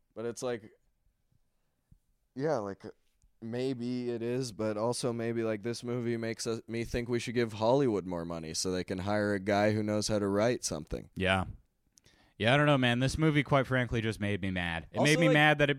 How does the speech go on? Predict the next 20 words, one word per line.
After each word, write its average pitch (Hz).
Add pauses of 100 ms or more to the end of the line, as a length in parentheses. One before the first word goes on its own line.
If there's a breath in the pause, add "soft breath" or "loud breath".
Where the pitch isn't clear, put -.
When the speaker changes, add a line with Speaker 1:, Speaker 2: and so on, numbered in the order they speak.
(120)
Speaker 2:
uh, 131
came 131
into 127
existence. 135
It 113
made 117
me 123
mad 117
that 120
it's 113
been 110
staying 117
in 117
the 113
Speaker 1:
It -
Speaker 2:
fucking 135
spotlight 127
for 147
so 143
long. 147